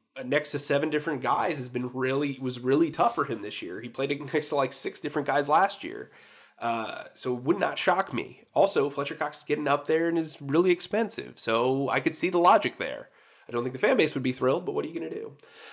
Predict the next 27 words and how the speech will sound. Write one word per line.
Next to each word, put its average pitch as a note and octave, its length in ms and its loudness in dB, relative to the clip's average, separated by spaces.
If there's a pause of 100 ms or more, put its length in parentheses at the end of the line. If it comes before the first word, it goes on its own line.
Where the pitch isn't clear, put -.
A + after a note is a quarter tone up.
(140)
Um, C#3 680 8 (400)
if D3 80 -4
they E3 120 4
could E3 80 -2
get D#3+ 120 4
Derek C#3+ 280 6
Brown, C3 300 2
though, E2+ 180 -8
woo! F#4+ 360 10 (800)
Uh, A#2 320 4
you A2 100 -6
probably G#2+ 200 2
need F#2 120 -6
to C2+ 60 -16
trade - 180 -4
into E2 100 -12
the - 60 -10
top - 200 -10
ten A#2 200 -8
for - 100 -14
that. - 160 -12
But, - 280 -4
um, C3 520 6 (1400)
yeah, E3+ 200 12
I D3 80 10
think, F3 360 2
uh, C3 500 8